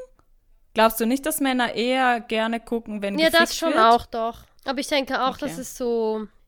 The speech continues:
Speaker 2: ja, obwohl ich meine, der, der Großteil ist meistens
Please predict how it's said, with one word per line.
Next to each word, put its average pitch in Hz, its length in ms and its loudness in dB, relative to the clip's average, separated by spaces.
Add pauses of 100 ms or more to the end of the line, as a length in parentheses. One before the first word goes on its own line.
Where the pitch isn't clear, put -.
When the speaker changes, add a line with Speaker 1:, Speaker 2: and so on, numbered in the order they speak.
Speaker 2:
ja, - 200 -20
obwohl 220 300 -4
ich - 140 -8
meine, 220 180 -6
der, 202 380 -8
der 214 80 -12
Großteil 226 840 -10 (460)
ist - 200 -18
meistens - 600 -12